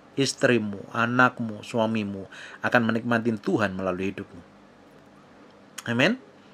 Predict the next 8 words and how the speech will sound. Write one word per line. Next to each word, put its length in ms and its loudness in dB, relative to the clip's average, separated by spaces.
Orang-orang 400 8
di 80 0
sekitarmu, 640 4
ap-, 320 -2
orang-orang 400 12
yang 160 8
kamu 160 6
layanin, 480 8